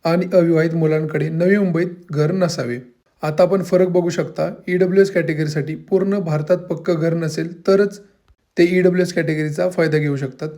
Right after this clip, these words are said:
परंतु एलआयजीमध्ये फक्त नवी मुंबईत मर्यादित ठेवलेलं आहे की तुमचं घर नवी मुंबईत नसावं, तर तुम्ही हा फॉर्म भरू शकता. यानंतर आता आपण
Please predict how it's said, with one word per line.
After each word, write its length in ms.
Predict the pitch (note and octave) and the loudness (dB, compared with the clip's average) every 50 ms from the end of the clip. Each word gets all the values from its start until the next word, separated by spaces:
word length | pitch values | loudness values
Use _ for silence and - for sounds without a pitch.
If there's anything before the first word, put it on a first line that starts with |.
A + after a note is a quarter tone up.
| - _ _ _ _ _ - | -20 _ _ _ _ _ 0
परंतु 280 | F3+ F#3 G3 F3 D3+ E3+ | 2 2 2 0 0 0
एलआयजीमध्ये 640 | E3 E3+ E3+ F3 F#3 F#3 F3+ F3 E3+ D#3 D3+ D3 D#3+ | 0 2 4 4 4 4 2 0 -2 -4 -4 -4 -4
फक्त 380 | D3+ - F#3+ F3+ F#3 - - G3+ | -4 -4 -4 -4 -4 -4 -2 0
नवी 260 | G3 F#3 F3+ F3+ F#3 | 0 2 0 0 0
मुंबईत 440 | F#3 F#3 F3 F3 F3+ G3 G3 F3 - | -2 -2 -2 0 0 -2 -2 -2 0
मर्यादित 380 | F3+ F3 D#3+ D#3 D#3 D#3 F3 E3+ E3 | 0 2 2 0 -2 -2 -4 -4 -2
ठेवलेलं 340 | F#3 F3 D#3 D3+ D3 D3 D3 | 0 0 0 0 -2 -2 -2
आहे 200 | C#3 B2+ B2+ B2+ C3 B2 - _ _ _ _ _ | -4 -4 -6 -8 -10 -12 -18 _ _ _ _ _
की 80 | - G3 | -6 -4
तुमचं 380 | - G3+ F3+ E3+ D#3+ G3 F3+ | -2 0 0 2 2 2 4
घर 120 | E3 F#3+ G3 | 4 4 2
नवी 200 | F#3+ F3+ F3 E3+ | 2 0 0 0
मुंबईत 300 | E3+ E3+ E3 F#3 G3 F#3+ | 0 0 0 0 0 0
नसावं, 440 | F#3+ E3+ D3 - C#3 C3 C3 C3 - - | -2 -4 -2 -2 -2 -2 -2 -4 -6 -6
तर 100 | - E3+ | -6 -6
तुम्ही 220 | D#3+ D3+ D#3+ D#3 D3+ | -4 -4 -4 -2 -2
हा 80 | D#3+ | -2
फॉर्म 240 | F3 - F#3 F#3+ G3+ | -2 0 0 2 4
भरू 140 | G3+ F#3+ E3 | 4 4 2
शकता. 360 | D3 D3 C3+ - - - C3 B2+ B2 - - _ _ _ _ _ _ _ - | 2 -2 -4 -6 -6 -10 -10 -10 -10 -14 -20 _ _ _ _ _ _ _ 0
यानंतर 360 | E3 E3 E3+ F3 E3+ D#3 E3 | 0 2 2 2 2 2 0
आता 200 | D#3 D#3 D#3 D3+ | 0 2 2 0
आपण 220 | C#3 C#3 D3+ D#3 | 0 0 -2 -6